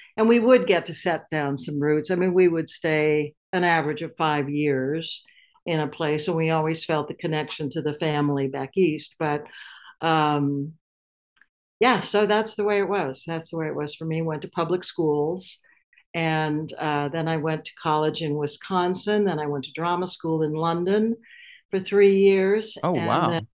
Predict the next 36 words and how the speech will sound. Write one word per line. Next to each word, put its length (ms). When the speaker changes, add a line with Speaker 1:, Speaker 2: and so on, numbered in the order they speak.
Speaker 1:
I 100
moved 360
back 260
to 100
the 100
States 440
after 320
that 260
and 100
started 380
my 140
career. 460
Speaker 2:
So 460
going 320
to, 340
uh, 400
school 440
in 180
London, 500
I 40
mean, 120
that's 200
a 60
pretty 300
big 360
culture 340
shock, 280
especially 380
for 120
three 400
Speaker 1:
It 40
was. 60
Speaker 2:
years. 360
And 240
I 140
mean, 380